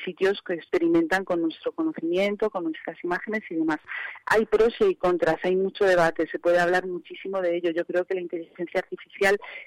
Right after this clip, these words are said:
es sumatoria, que va a democratizar el conocimiento, que está cambiando los paradigmas de, de, del conocimiento, de la comunicación, que se está pasando o que va a facilitar ese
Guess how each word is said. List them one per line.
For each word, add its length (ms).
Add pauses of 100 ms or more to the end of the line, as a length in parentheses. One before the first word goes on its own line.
es 140
sumatoria, 640
que 120
va 100
a 40
democratizar 720
el 100
conocimiento, 720
que 100
está 200
cambiando 600 (280)
los 240
paradigmas 760
de, 320
de, 360
del 160
conocimiento, 720
de 100
la 80
comunicación, 760 (840)
que 160
se 60
está 180
pasando 540 (300)
o 140
que 140
va 120
a 40
facilitar 640
ese 280